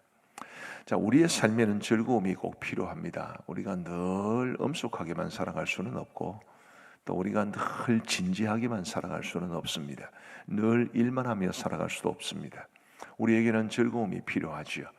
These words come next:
먹는 즐거움, 노는 즐거움, 여행하는 즐거움, 이런 즐거움들이 필요합니다. 그러나 이 전도서 저자가 우리에게 말해주는 것은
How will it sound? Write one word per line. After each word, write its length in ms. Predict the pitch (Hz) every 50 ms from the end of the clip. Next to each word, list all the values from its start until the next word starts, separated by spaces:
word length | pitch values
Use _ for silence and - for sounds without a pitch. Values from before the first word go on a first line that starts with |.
| - - - - - _ -
먹는 320 | 92 90 90 90 90 92
즐거움, 760 | 90 92 90 90 87 92 92 90 90 90 90 90 90 90 110 - - - - - - - _ -
노는 440 | 76 90 95 92 90 90 90 92 92
즐거움, 720 | - 95 92 92 95 90 95 95 92 90 90 92 95 95 - - - -
여행하는 600 | 101 90 98 104 101 101 101 101 92 92 92 87
즐거움, 540 | - - - 78 85 85 87 82 80 80 - - - - - _ -
이런 200 | 110 113 127 135
즐거움들이 760 | 135 123 110 104 113 110 98 98 92 98 95 98 101 92 95 - - - - _ - -
필요합니다. 960 | - - 131 120 113 104 110 - - - - - 76 76 76 73 - - - - _ _ _ _ _ _ - - - - - - - _
그러나 380 | - - 117 123 131 131 131 127 -
이 180 | - 117 123 117
전도서 520 | - - 107 104 113 139 151 - 165 143
저자가 420 | 110 107 92 101 101 98 98 98
우리에게 420 | - - 95 95 98 98 98 101 98
말해주는 480 | 90 80 78 78 87 87 98 92 92
것은 400 | 95 92 92 - - 92 87 87